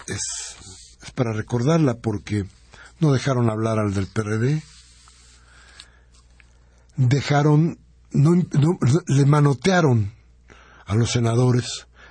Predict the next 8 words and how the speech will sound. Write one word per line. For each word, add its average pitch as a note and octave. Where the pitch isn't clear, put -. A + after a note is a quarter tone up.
le B2+
pegaron D#3
las A#2
mesas, G#2+
palmadas C3
a A#2+
los G#2+
senadores A2+